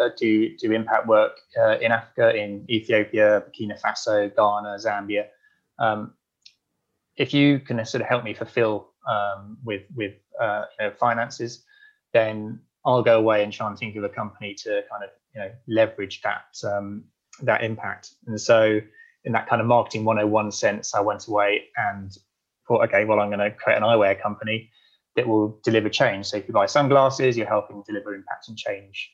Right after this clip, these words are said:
um, through the Vision Aid programs, uh, in Africa. And I do that through providing grant money. So it's very important that it's grant money as opposed to just being money that goes into the charity and, and, you know,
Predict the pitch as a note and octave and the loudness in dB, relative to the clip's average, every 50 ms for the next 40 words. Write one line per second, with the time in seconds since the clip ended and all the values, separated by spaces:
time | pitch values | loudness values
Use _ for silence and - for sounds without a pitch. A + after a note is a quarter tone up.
0 | _ - C3+ G#2+ G#2 G2+ G2 G2 G2 G2 G#2+ B2 B2+ - - A#2+ G#2+ G#2 G2 G2+ | _ -10 -8 -6 -6 -6 -8 -10 -14 -14 -16 -16 -16 -10 -6 -6 -4 -4 -2 -2
1 | G2+ G2+ G2 - _ - - B2 A2+ A2+ A2 G2+ G2 - - G#2 G2 G2 G2+ F#2+ | -4 -4 -6 -8 _ 0 0 0 2 2 0 -2 -2 -2 -2 -2 -2 -2 -4 -6
2 | F#2+ G2 - - _ _ _ _ _ _ _ _ _ _ _ - A2 G#2 G#2+ G#2+ | -6 -10 -14 -18 _ _ _ _ _ _ _ _ _ _ _ -6 -4 -4 -2 -2
3 | A2 G#2 G#2 - - - - - - - _ _ - A#2 G#2+ G#2 G#2 - A#2+ A2+ | -2 -4 -4 -6 -10 -6 -6 -6 -6 -6 _ _ -8 -4 -4 -4 0 2 2 4
4 | G#2+ G#2+ A2 - - A#2+ G#2 G#2+ A2 G#2 G2+ G2 G2+ G2+ G2+ - A#2 G2+ G#2 G#2 | 4 2 0 -2 -4 -4 -4 -2 0 2 2 2 0 -2 0 2 2 2 2 0
5 | A2+ G#2 G2 F#2+ F#2+ - _ _ _ _ _ - - - A#2 G#2 G2+ G2+ - - | -2 -4 -4 -4 -6 -8 _ _ _ _ _ -16 -10 -4 -2 -2 0 -2 -2 0
6 | - A#2 G#2 G2+ G2 - - B2+ A#2+ A#2 - A#2+ A2+ A#2 G#2+ G#2 G#2+ - - - | 0 0 0 0 -4 2 2 2 2 2 -2 -12 -8 -6 -4 -4 -6 -6 -2 0
7 | B2+ A#2+ A#2+ A#2+ A#2+ A#2+ C3 B2 A#2 A#2+ - - A#2 A2+ G#2+ - A2 G#2+ A2 - | 2 2 2 2 0 0 0 0 -4 -6 -4 -2 0 0 0 -2 -6 -6 -6 -8
8 | - - A2+ G#2+ G#2 G2+ G2 G2 - _ _ _ - - _ _ _ - A#2 A2+ | -6 -2 -2 0 0 -2 -4 -10 -18 _ _ _ -20 -20 _ _ _ -2 -2 0
9 | G#2+ A2 G#2+ A#2 B2 - C3+ B2+ A#2 A2+ A2+ G#2+ A2+ A2 G#2+ G#2+ A2+ G#2 G#2 - | 0 0 -2 -4 -2 2 4 6 6 6 4 2 0 -4 -4 -4 -4 -4 -2 -2
10 | - A#2+ A#2 A2+ A2 G#2+ - - A2 G#2+ G#2 G#2 G2+ G#2+ - G#2+ G#2+ G2+ G2+ G2 | 0 2 2 2 2 0 0 0 2 2 2 0 -2 -4 -10 -12 -10 -8 -6 -6